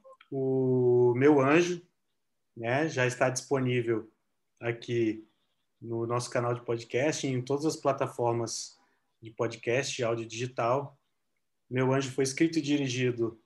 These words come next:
pela Natália Mufato, interpretado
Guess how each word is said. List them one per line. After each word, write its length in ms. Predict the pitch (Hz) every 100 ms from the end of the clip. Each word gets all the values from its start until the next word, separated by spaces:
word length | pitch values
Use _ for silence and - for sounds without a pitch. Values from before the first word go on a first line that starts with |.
| -
pela 140 | 117
Natália 380 | 120 120 123 120
Mufato, 540 | 120 123 123 127 139 - - _ _ _ _ _ _
interpretado 720 | 131 123 131 131 123 123 120